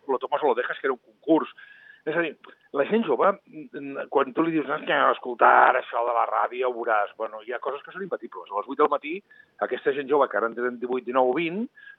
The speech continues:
quan en tinguin trenta-cinc i siguin pares i tinguin criatures i vulguin saber què passa a la vida, perquè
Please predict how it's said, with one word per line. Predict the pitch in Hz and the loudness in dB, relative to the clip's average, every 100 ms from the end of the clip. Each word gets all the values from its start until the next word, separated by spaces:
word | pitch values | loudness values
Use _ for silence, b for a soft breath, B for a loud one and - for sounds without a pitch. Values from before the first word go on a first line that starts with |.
| B | B
quan | - 113 | 2 2
en | 113 | 2
tinguin | 139 147 | -6 -2
trenta-cinc | 143 135 135 185 165 | 0 2 0 -2 -6
i | 123 95 | -6 -6
siguin | 120 123 | -8 0
pares | 143 135 127 | 4 4 4
i | 123 | 0
tinguin | 127 135 135 | -8 -8 -4
criatures | 135 127 160 147 | -2 0 2 2
i | 123 | 2
vulguin | 113 127 120 | 0 -2 -2
saber | 131 120 | 0 0
què | 135 | 0
passa | - 131 | 0 2
a | |
la | 131 | 2
vida, | 151 143 | 2 2
perquè | 127 | 2